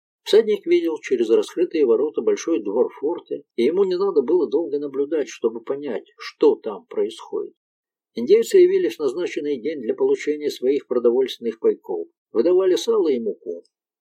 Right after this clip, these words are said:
От одной муки мало толку, а от сала индейцы болели. Но они безропотно брали и то, и другое. Покорная своей судьбе стояла на заснеженной земле скотина. Только давно недоенные коровы жалобно мычали.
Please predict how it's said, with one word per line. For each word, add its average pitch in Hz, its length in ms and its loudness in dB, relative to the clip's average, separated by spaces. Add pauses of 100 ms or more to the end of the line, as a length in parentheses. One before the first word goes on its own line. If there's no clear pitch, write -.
(420)
От 117 140 -2
одной 175 220 4
муки 160 300 0
мало 147 280 -2
толку, - 460 -4 (280)
а 104 100 -4
от 98 100 -8
сала 185 340 0
индейцы 123 420 -2
болели. - 440 -6 (220)
Но 127 140 0
они 202 180 6
безропотно 165 680 4
брали 135 460 2
и 110 80 -4
то, 170 160 4
и 170 60 0
другое. 92 600 -2 (220)
Покорная 147 600 -2
своей 175 340 2
судьбе 143 640 -2 (380)
стояла 170 540 2
на 160 160 -10
заснеженной 147 680 0
земле 139 300 0
скотина. 107 680 -8 (260)
Только 165 320 2
давно 110 600 -2
недоенные 147 600 2
коровы 139 480 0
жалобно 104 680 -6
мычали. 85 580 -12